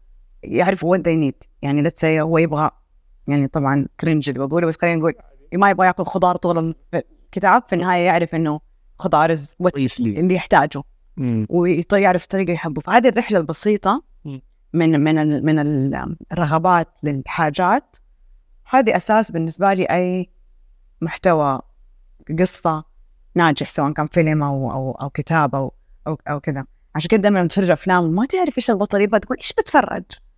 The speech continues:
Speaker 1: تبغى أنت تكون مع عين اللي بت-، البطل، تبغى تحس إنك relatable، إنك هو، تبغى اللي يبغاه، تتعلم اللي يتعلمه. نفس الشيء الطفل كذا.
Speaker 2: مم.
Speaker 1: لما يقرأ ال-، ال-، الكتاب، هو بيحس إنه،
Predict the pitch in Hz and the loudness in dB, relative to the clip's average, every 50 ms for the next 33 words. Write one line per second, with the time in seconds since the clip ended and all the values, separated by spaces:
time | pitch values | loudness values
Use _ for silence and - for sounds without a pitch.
0 | _ 180 160 156 165 _ _ _ _ - 427 370 285 220 220 196 247 277 269 - | _ _ _ _ -20 _ _ _ _ 2 2 4 4 2 4 4 4 2 2 4
1 | 262 269 269 269 - - _ _ _ _ - - - 247 247 247 247 226 214 190 | 4 2 2 2 -2 -8 _ _ _ _ -10 0 2 2 4 4 4 4 2 2
2 | 160 - - 196 220 226 226 226 214 190 180 170 165 180 - _ _ - _ _ | 0 0 0 0 2 2 2 2 2 0 0 0 -2 -4 -6 _ _ -20 _ _
3 | - - 98 - - - 175 165 190 185 - - 143 165 - _ _ _ - - | -12 -10 -10 -8 -4 -4 0 0 0 0 0 -6 -10 -10 -14 _ _ _ -8 -6
4 | 180 - - 214 - - 196 190 180 165 - - _ _ _ - - - _ - | -6 -2 -2 -4 -2 0 0 0 0 0 -4 -10 _ _ _ -20 -20 -20 _ -16
5 | - 165 196 196 190 196 185 - - 160 135 143 - - _ _ _ _ - 175 | -6 -2 0 2 4 2 2 2 -2 -2 -2 -2 -4 -4 _ _ _ _ -2 0
6 | 170 160 - - 202 208 180 156 151 143 - _ _ _ _ - 247 196 185 208 | 0 -2 -2 -2 0 0 0 0 -2 -2 -4 _ _ _ _ 0 0 2 4 0
7 | 180 165 160 170 165 156 156 175 180 165 151 - - _ _ _ - - - - | 0 2 0 -2 -2 -2 0 0 2 2 2 0 -6 _ _ _ -10 -4 0 2
8 | 208 233 220 202 185 175 165 160 - 160 156 170 175 160 151 156 160 - - - | 2 4 4 2 2 0 -2 -2 -2 -2 0 0 0 0 -2 -4 -6 -10 -14 -20
9 | - _ 277 302 - 240 226 - - 220 190 - _ - 156 - - - - - | -6 _ -4 -2 -2 -2 -4 0 2 0 0 0 _ -12 -10 -8 -10 -10 -8 -8
10 | 160 156 - - _ _ _ _ _ 151 143 170 170 165 156 165 180 202 202 - | -8 -8 -8 -14 _ _ _ _ _ -2 0 0 2 2 2 2 0 0 -2 0
11 | 190 170 123 95 143 147 - - - 127 139 123 - - 143 - - - - 208 | 0 0 2 2 0 -4 -6 -8 -8 -8 -8 -8 -8 -10 -10 -10 -12 -6 0 4
12 | 208 254 359 - _ _ - _ _ _ _ _ _ _ _ _ - 233 240 226 | 4 4 4 0 _ _ -20 _ _ _ _ _ _ _ _ _ 2 4 4 4
13 | 190 202 202 - - 254 - - - 180 175 165 165 | 4 2 -2 0 0 -2 0 0 0 0 0 -2 -4